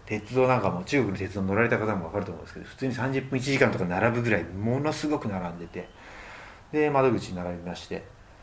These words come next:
で、筆談で、今日、人天ですよね。今に天気の天って書いて、で、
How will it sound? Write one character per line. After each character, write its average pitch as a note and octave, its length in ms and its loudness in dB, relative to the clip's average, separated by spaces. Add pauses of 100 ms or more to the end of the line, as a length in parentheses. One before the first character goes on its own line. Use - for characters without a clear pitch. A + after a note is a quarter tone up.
(1300)
で、 C3+ 120 2
筆 - 240 -4
談 G#2+ 240 4
で、 F#2 260 -4 (180)
今 E2+ 240 0 (680)
日、 B2 60 -8
人 G#2+ 280 -4
天 F#2 260 -4
で E2 80 -8
す - 80 -16
よ - 100 -14
ね。 - 80 -16 (380)
今 B2+ 200 0
に A#2+ 160 -4
天 G#2 220 0
気 F#2 120 -8
の E2+ 100 -8
天 E2+ 140 -8
っ - 20 -10
て D#2+ 120 -12
書 E2 120 -6
い D#2+ 60 -10
て、 - 200 -10 (220)
で、 F#2+ 160 -4